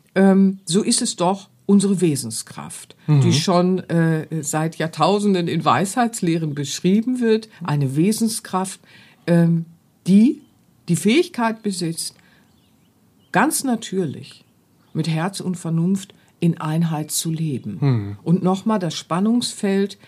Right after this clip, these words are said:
Speaker 1: das wir alle so spüren, nur weil es fast alle Menschen betrifft und
Speaker 2: Mhm.
Speaker 1: fast alle Menschen kennen, heißt es nicht, dass es natürlich
Speaker 2: Mhm.
Speaker 1: ist. Es ist normal geworden im Sinne von alle haben das.
Speaker 2: Mhm.
Speaker 1: Aber das heißt nicht, dass es der natürliche Zustand ist,
Speaker 2: Mhm.
Speaker 1: in dem wir leben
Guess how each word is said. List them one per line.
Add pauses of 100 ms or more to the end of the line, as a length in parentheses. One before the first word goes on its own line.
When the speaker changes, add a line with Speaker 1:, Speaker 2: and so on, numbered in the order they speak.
(140)
Speaker 1:
das
wir
alle
so
spüren,
nur
weil
es
fast
alle
Menschen
betrifft
und
Speaker 2:
Mhm.
Speaker 1:
fast
alle
Menschen
kennen,
heißt
es
nicht, (360)
dass
es
natürlich
Speaker 2:
Mhm.
Speaker 1:
ist.
Es
ist (160)
normal
geworden
im
Sinne
von
alle
haben
das.
Speaker 2:
Mhm.
Speaker 1:
Aber (220)
das
heißt
nicht, (280)
dass
es
der
natürliche
Zustand
ist,
Speaker 2:
Mhm.
Speaker 1:
in
dem
wir
leben